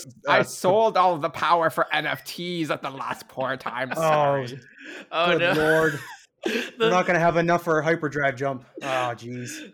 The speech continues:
Speaker 3: The, the ship, the ship, the podcast is listing. Uh, I think we gotta get out of here. All
Speaker 2: All
Speaker 3: to
Speaker 2: right,
Speaker 3: the
Speaker 2: just
Speaker 3: escape pods. <laughs>
Speaker 2: just, just slowly drift to the left, and we'll just kinda slowly kinda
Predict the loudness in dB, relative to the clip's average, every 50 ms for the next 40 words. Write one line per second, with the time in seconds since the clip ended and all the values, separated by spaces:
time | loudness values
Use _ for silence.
0 | _ -4 -4 -4 -2 -2 -4 -6 -6 -4 -2 0 0 0 0 -4 -10 -10 -8 -8
1 | -6 -4 -4 -6 -6 -6 -12 -20 _ _ _ _ -10 -10 -4 0 2 2 2 2
2 | 0 0 0 -2 -2 -4 -8 -6 -4 -2 -2 -2 -2 -4 -6 -6 -6 -6 -10 -10
3 | -6 -2 -2 0 0 0 -2 -2 -2 -2 -2 -2 -2 0 2 4 4 4 4 4
4 | 4 6 6 4 4 4 2 2 2 2 0 -2 -6 -6 -2 2 4 6 6 6
5 | 6 6 4 4 4 4 4 4 2 0 -6 -10 -12 -14 -12 -8 -8 -6 -6 -6
6 | -4 -4 -2 -2 -2 0 0 0 0 2 2 2 4 4 2 2 2 4 4 4
7 | 4 0 -6 -8 -8 -8 -6 0 4 6 8 8 8 6 6 4 4 4 4 2
8 | 2 0 -2 0 2 2 4 6 6 4 4 2 -2 -8 -6 -4 -2 0 0 0
9 | -2 0 0 0 0 0 0 -2 -4 -4 -2 -2 -2 -2 -2 -6 -6 -6 -6 -6
10 | -4 -4 -6 -8 -10